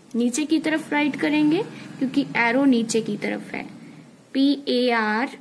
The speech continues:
आर ओ टी, parrot। Number nine is owl। Where is number nine? ओ W L, owl,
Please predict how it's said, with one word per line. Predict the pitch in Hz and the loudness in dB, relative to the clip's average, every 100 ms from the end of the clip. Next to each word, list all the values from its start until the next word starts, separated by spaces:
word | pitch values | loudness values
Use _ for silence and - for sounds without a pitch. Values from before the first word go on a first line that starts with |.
| - | -6
आर | 233 202 214 233 269 - - - - - 226 | -2 0 -2 -2 -6 -10 -18 -20 -20 -10 -2
ओ | 220 208 | -2 -2
टी, | 202 202 - 277 196 - - - 214 | -6 -8 -6 -4 -4 -8 -20 -10 -4
parrot। | 196 190 - - - _ _ _ - - - - _ - | -4 -4 -10 -18 -20 _ _ _ -20 -20 -20 -20 _ 0
Number | 269 285 294 285 | 2 4 4 4
nine | 277 339 359 | 6 6 6
is | 370 403 - - - - | 6 4 2 -8 -8 2
owl। | 240 233 202 - - - _ _ _ _ _ 233 | 4 4 2 -2 -8 -20 _ _ _ _ _ -6
Where | 226 233 | -4 -2
is | 254 | -2
number | 233 240 247 | -2 -2 -2
nine? | 240 262 453 - | 0 0 -2 -6
ओ | - 220 | -4 -4
W | 202 220 233 240 254 | -2 -2 -2 -2 0
L, | 285 359 480 - - - - _ 330 | 0 0 -2 -6 -20 -20 -20 _ -2
owl, | 330 330 311 320 | 2 4 4 2